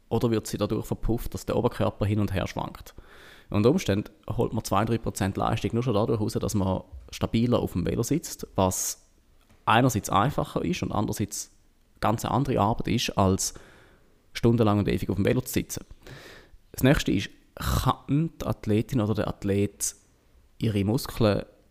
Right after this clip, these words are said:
auch tatsächlich für das einsetzen, wo sie gedacht sind? Also das ist jetzt ein Ausflug in die Anatomie. Wir haben verschiedene Muskeln, das wissen wir. Und was viele Leute nicht wissen, ist, in unserem Körper ist ein unglaublich faules Tier.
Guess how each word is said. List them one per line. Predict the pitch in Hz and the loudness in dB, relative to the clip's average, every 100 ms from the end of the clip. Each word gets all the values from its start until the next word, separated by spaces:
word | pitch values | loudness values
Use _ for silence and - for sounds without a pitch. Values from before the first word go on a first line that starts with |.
| _ | _
auch | - 110 | 2 2
tatsächlich | - - - 95 - 110 | 2 -2 0 0 0 -6
für | - 107 | -2 -2
das | 95 92 101 - | 0 0 -2 -4
einsetzen, | 117 117 - - - | -4 0 -2 -2 -4
wo | - | -4
sie | 101 | -4
gedacht | - 104 104 - | 2 2 2 -4
sind? | - - - _ _ _ - | -6 -8 -18 _ _ _ -10
Also | |
das | 101 | -4
ist | 104 - - | -2 -2 -6
jetzt | - - - | -8 -10 -8
ein | - | -4
Ausflug | - - 98 | -4 -2 -2
in | 98 | -2
die | - | -2
Anatomie. | 92 - 98 143 139 | -4 0 4 6 6
Wir | 101 | 4
haben | 98 | 2
verschiedene | 107 113 104 98 | 0 0 0 -2
Muskeln, | - - - 127 113 - - - - - | -2 -4 -2 0 -2 -6 -14 -16 -20 -20
das | - | -4
wissen | 113 135 - | -2 0 4
wir. | 117 123 - - - - - - | 4 2 -2 -18 -18 -20 -20 0
Und | - 104 104 101 - - _ _ _ - _ _ _ - | 8 10 10 8 2 -8 _ _ _ -20 _ _ _ -2
was | 110 | 2
viele | - 151 | 6 8
Leute | 120 110 | 8 6
nicht | 123 113 | 4 4
wissen, | 110 - | 2 2
ist, | 104 | 0
in | 98 | -2
unserem | 113 | -4
Körper | - 104 - - | 2 0 2 -4
ist | 104 | -2
ein | - | -2
unglaublich | 107 90 82 - | -2 -2 -4 -6
faules | - - 101 - - | -8 -4 -4 -4 -6
Tier. | - - | -6 -6